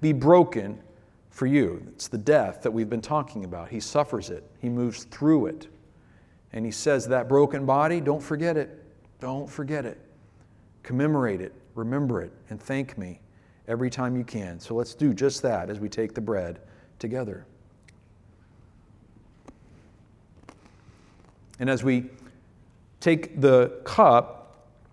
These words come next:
he says that this, this is a, a new promise that God is making, where he, God's doing a new thing.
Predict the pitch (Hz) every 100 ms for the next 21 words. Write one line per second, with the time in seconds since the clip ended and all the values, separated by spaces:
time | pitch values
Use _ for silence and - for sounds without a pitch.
0 | _ _ - 151 170 156 156 135 202 -
1 | - 131 170 175 127 143 127 131 135 175
2 | - 165 180 143 - 135 143 143 117 143
3 | 165 - 127 139 127 139 160 160 131 160
4 | 139 147 165 170 180 160